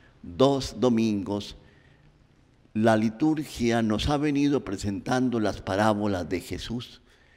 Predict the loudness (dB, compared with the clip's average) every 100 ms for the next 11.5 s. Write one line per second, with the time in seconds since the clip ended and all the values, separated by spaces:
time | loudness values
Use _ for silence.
0 | _ _ -6 0 2 4 4 2 0 -2
1 | -2 0 4 4 2 -2 -4 -4 -6 -6
2 | -6 -6 -8 -14 -20 _ _ _ _ _
3 | _ -2 2 4 6 4 4 2 2 0
4 | 0 0 0 2 2 0 -4 -8 -6 -8
5 | -10 -14 -20 _ _ _ _ -6 -2 0
6 | 0 0 0 2 2 2 0 -2 -4 -6
7 | -6 -6 -6 -6 -4 -4 -4 -4 -10 -14
8 | -18 -20 _ _ -20 _ _ -2 0 0
9 | 0 0 0 -2 -2 -2 2 2 2 -2
10 | -6 -8 -6 -4 -4 -4 -2 -2 0 0
11 | -2 -4 -4 -4